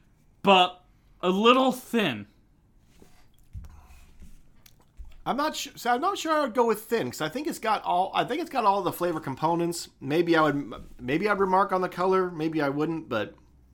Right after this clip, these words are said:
Speaker 2: but, uh, anyway, while we, as we, uh, as we, uh, uh, take a moment to say our final goodbyes to the old fat tire,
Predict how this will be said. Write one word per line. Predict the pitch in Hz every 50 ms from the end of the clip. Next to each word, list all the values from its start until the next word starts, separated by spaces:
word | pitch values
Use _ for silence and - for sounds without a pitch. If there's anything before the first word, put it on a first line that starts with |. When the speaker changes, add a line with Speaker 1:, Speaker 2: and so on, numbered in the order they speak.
| _ _ - - - - - - - - - - - - - - - - -
Speaker 2:
but, | 131 127 123 120 117 131
uh, | 123 120 -
anyway, | - 208 214 190 147 127 127
while | 127 135 139
we, | 143 147 151 147 147
as | - 147 143 143 127
we, | 139 151 147 147 147 -
uh, | 147 139 139 -
as | - 139 135 110
we, | 107 127 123 120 117
uh, | 117 113 110
uh, | - - 123 117
take | 113 - 202 220 202
a | 185
moment | 143 139 135 131 127 127 123 123
to | - 113
say | - - 131 120
our | 113 110
final | - 139 139 143 139 135
goodbyes | 120 104 120 107 120 117 120 117 117 117 117 113 -
to | - - 123 117 110 104 98
the | 101 104 104
old | 135 160 156 139 -
fat | - 135 123 120 120 -
tire, | - 123 120 120 120 120 120 120 120 120